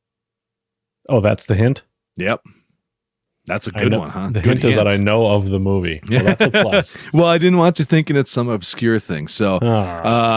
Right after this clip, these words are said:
Speaker 2: um, I'll give you another hint. Um, the sparkly old man obsessively stalks teenage girl.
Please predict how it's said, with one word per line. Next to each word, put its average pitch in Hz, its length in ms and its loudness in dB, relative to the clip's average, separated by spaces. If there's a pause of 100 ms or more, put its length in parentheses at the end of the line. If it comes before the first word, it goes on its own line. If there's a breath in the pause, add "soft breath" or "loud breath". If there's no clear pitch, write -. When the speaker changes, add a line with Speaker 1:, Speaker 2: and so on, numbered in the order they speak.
(120)
Speaker 2:
um, 110 120 -4
I'll 135 120 0
give 131 220 0
you 143 80 4
another 123 340 2
hint. 95 520 -4
Um, 90 540 -4 (1300 soft breath)
the 95 260 -4
sparkly 131 760 0
old 98 320 -4
man 87 460 -4
obsessively 87 640 -6
stalks 87 480 -6
teenage 80 460 -6
girl. 67 320 -12